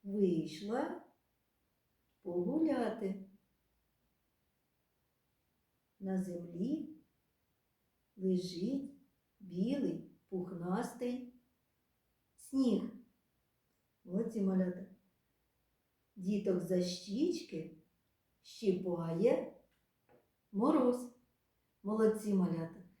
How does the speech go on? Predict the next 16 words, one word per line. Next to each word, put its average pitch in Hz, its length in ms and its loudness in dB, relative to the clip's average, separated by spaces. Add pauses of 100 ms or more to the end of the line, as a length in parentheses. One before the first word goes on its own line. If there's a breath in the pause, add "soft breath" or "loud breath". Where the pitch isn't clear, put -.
(160 soft breath)
Малята, 202 340 2
що 381 200 2
ми 370 80 6
з 269 60 0
вами 214 220 4
сьогодні 175 460 -2
робили? 170 380 -6 (540)
Так, - 380 -6 (140)
розглядали 185 1000 2 (300)
картинку. 277 920 0 (180)
Як 262 260 0
звали 220 360 6
дівчинку 175 540 0
на 165 160 -6
картинці? - 600 -12 (560)
Тетянка. 220 840 0